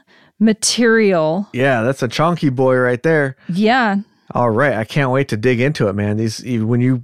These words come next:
Speaker 2: if you're willing to read through all this stuff, it can be a little dry and boring, but you find some really good stuff in there sometimes.
Speaker 1: Oh, yeah. And only nineteen people have viewed this whole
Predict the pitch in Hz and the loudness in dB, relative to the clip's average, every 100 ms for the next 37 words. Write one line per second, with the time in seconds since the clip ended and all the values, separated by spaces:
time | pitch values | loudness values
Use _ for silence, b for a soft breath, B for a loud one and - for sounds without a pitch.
0 | - 135 135 135 143 151 139 127 151 151 | -8 -8 -2 2 2 2 0 0 0 0
1 | 151 156 156 151 - 165 127 131 127 123 | 0 2 0 -2 -2 -4 -2 -2 0 2
2 | 131 120 123 127 131 123 127 139 147 143 | 2 0 0 0 0 0 0 0 -4 -8
3 | B B B _ 120 117 131 143 143 139 | B B B _ 0 2 0 0 0 -2
4 | 107 101 113 120 156 147 131 131 - 120 | -4 -6 -6 0 2 2 0 -2 -2 -2
5 | 107 95 92 107 101 87 76 - - 233 | -2 -6 -6 -8 -6 -8 -10 -10 -2 2
6 | 220 180 175 196 226 208 - 220 233 240 | 2 0 -4 -2 0 -2 0 2 2 2
7 | 233 220 208 196 214 233 - 226 233 - | 0 -2 -2 -2 0 0 0 0 -2 -2
8 | 196 208 190 202 180 185 - 196 180 185 | 0 0 0 -2 0 -2 -4 -2 -2 -2